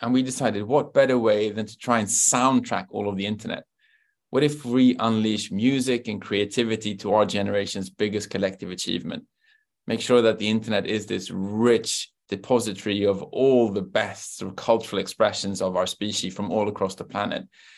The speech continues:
We'll re-engineer the music industry. We'll lean into technology. We make sure that the internet is this sort of incredible gift that keeps on giving that we're really, really proud of.'"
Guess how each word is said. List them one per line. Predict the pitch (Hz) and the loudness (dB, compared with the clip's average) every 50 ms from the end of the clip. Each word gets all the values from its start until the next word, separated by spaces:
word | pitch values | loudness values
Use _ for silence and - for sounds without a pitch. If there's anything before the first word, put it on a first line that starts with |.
| - - - - _ _ _ _ | -20 -20 -20 -20 _ _ _ _
We'll | - 117 120 117 | -2 0 0 0
re-engineer | - - 120 127 143 143 139 131 123 117 120 120 117 | -2 -2 2 4 6 6 6 6 4 4 4 4 4
the | 110 107 | 4 2
music | 107 107 107 101 95 95 - | 2 2 0 0 -4 -4 -4
industry. | 117 135 139 135 135 - - 127 127 | -2 -2 -2 -2 -4 -4 -2 -2 -2
We'll | 117 101 104 101 | 0 0 -2 -2
lean | 107 110 110 107 | 0 -2 0 -2
into | 110 107 107 - | -2 -4 -6 -8
technology. | - - - - 117 120 123 123 120 113 117 117 | -12 -12 -8 0 2 4 4 4 4 4 0 2
We | 110 113 | 2 2
make | 107 107 104 104 | 0 0 -2 -2
sure | - - 104 | -2 -2 0
that | 98 101 95 | 0 0 -2
the | 98 107 110 | -2 -4 -4
internet | 107 95 - 107 107 101 98 - - | -4 -4 -4 -4 -4 -4 -4 -4 -4
is | 104 101 98 95 | -4 -4 -4 -4
this | 98 101 101 - | -6 -6 -6 -6
sort | - 95 | -8 -4
of | |
incredible | - 110 117 117 - - - 180 180 196 190 190 185 170 156 147 127 123 104 110 101 101 101 - - _ _ _ _ | -2 -4 -4 -4 -6 -8 -4 -2 0 2 4 6 6 6 6 6 4 2 2 2 0 0 0 -2 -10 _ _ _ _
gift | - 120 113 - - | -4 -2 -2 0 -2
that | 98 92 - | -4 -4 -2
keeps | - 120 110 - - | -2 -4 -2 -2 -2
on | 107 104 95 | -4 -4 0
giving | 101 98 98 117 120 123 | 0 0 2 4 4 4
that | 120 110 104 | 4 4 2
we're | 107 104 | 2 0
really, | 98 98 110 113 107 107 104 | 0 2 0 2 2 0 0
really | 104 104 98 98 98 | -2 -2 -4 -4 -8
proud | - - 104 104 101 - | -4 0 0 0 2 0
of.'" | - - - | -4 -6 -8